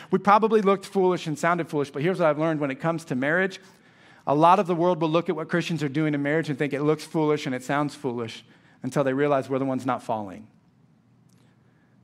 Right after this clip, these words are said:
It was a valuable lesson. We learned about submission on that bike. At any point, my wife could have been sitting on the back of that bike and said, "I'm done.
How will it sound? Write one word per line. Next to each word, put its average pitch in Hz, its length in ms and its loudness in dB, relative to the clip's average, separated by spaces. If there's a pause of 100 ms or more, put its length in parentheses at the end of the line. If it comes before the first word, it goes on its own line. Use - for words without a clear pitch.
(220)
It - 60 -14
was 123 100 -6
a 143 60 -2
valuable 143 560 2
lesson. 110 260 -10 (1000)
We 135 80 -2
learned 180 200 4
about 180 200 6
submission 175 600 0
on 151 100 0
that 139 160 0
bike. 127 240 0
At 139 100 -4
any 214 220 2
point, 208 380 -2 (600)
my 160 120 4
wife 185 320 4
could 185 80 2
have 151 80 2
been 151 100 0
sitting 185 180 -2
on 165 80 0
the 143 100 4
back 175 260 4
of 190 100 -4 (360)
that 175 180 4
bike 165 220 2
and 139 100 -4
said, 147 160 2
"I'm 139 100 -2
done. 135 380 -4